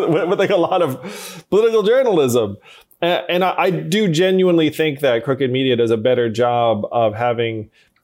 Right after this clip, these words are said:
a point of view and just calling it like you see it. Uh, in part, probably because you're a little bit less entrenched.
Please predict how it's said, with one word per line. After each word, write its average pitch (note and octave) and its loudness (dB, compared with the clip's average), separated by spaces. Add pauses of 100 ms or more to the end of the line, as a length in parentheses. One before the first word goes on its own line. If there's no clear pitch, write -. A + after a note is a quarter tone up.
a A#2+ 2
point C#3 -2
of A#2 0
view A#2+ 0
and A2+ 0
just A2+ -2
calling C#3 -2
it B2 -2
like A#2+ 0
you A2 -4
see A#2+ -2
it. G2 -2 (160)
Uh, C3 -2
in D#3+ -2
part, A#3+ 0
probably C3+ 0
because B2+ -2
you're B2 2
a A#2+ 2
little C3 0
bit B2 0
less B2+ 0
entrenched. G#2+ -10